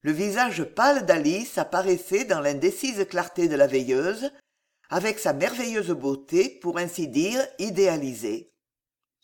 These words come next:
Les cheveux étaient dénoués et flottaient autour des épaules. Aucune contraction ne déformait les lèvres, que soulevait seulement le mystérieux sourire de la mort. Il semblait que ces seins admirables allaient se soulever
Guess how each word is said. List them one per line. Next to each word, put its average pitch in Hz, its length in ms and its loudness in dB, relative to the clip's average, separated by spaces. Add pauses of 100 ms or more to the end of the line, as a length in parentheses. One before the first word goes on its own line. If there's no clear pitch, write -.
(480)
Les 175 140 8
cheveux 226 480 -2
étaient 165 220 0
dénoués 180 680 0
et 175 80 2
flottaient 220 560 -6
autour 185 280 -6
des 165 220 -2
épaules. 120 580 -2 (720)
Aucune 269 400 0
contraction 202 680 -6
ne 196 120 -2
déformait 175 540 -2
les 151 140 2
lèvres, 190 480 4 (320)
que 175 100 2
soulevait 220 540 -2
seulement 190 560 -6
le 175 140 -4
mystérieux 196 560 -2
sourire 180 560 -4
de 156 80 -2
la 139 120 0
mort. 117 560 -6 (760)
Il 170 120 0
semblait 220 520 -4
que - 120 -2
ces - 200 -4
seins 208 320 -6
admirables 196 760 -4 (240)
allaient 180 220 0
se 151 160 -6
soulever 180 800 -4